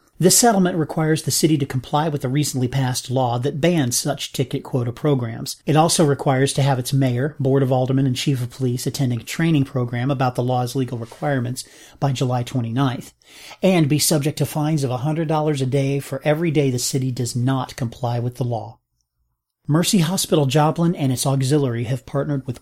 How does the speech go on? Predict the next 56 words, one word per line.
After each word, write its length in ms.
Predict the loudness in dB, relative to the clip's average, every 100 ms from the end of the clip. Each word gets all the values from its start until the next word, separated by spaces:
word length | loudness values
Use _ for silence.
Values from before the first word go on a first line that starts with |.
| -6
Watered 340 | -4 -4 -2
Gardens 380 | 0 2 0 0
Gospel 440 | 0 0 0 -2
Rescue 360 | -2 -4 -4 -4
Mission 360 | -4 -4 -4 -4 -10 -20 -20 -8
to 100 | -2
kickstart 520 | 2 2 2 2 4
a 40 | 2
respite 440 | 0 -2 -4 -6
care 240 | -6 -4
unit 340 | -2 0 0 0
that 140 | -2
will 100 | -4
provide 400 | -4 -2 0 -2
recuperative 580 | -4 -4 -4 0 -2 -2
care 240 | -6 -6 -4
to 60 |
homeless 400 | 0 2 2 0
people 460 | -4 -6 -8 -8 -12 -14 -20 -4
who 140 | 4
are 80 | 4
healing 320 | 4 2 2
from 180 | 2 0
an 80 | 0 0
illness 400 | 0 0 -2 0
or 80 |
an 80 | 2
injury. 420 | 2 0 -6 -10 _ _ _
The 120 | 0
Watered 260 | 2 2 2
Gardens 340 | 2 2 2
Outreach 380 | 0 0 -2 -2
Center 300 | -2 0 0
on 100 | -2
Kentucky 500 | -2 -2 -2 -2 -2
Avenue 380 | -2 -2 -4 -4
will 140 | -2
be 140 | 0 0
renovated 520 | 2 2 2 0 -4
this 160 | -6
fall 300 | -6 -6 -2
into 200 | 2 4
a 60 | 4
respite 400 | 4 2 2 -4
care 220 | -2 0
unit 340 | 0 0 -2 -2
that 80 |
will 120 | -2 0
give 180 | 0
homeless 280 | 2 2 2
people 320 | 0 -2 -2
a 60 | -4
chance 260 | -2 -2 -2
to 80 | -4
fully 240 | 0 0
recover 560 | 0 -2 -2 -2 -4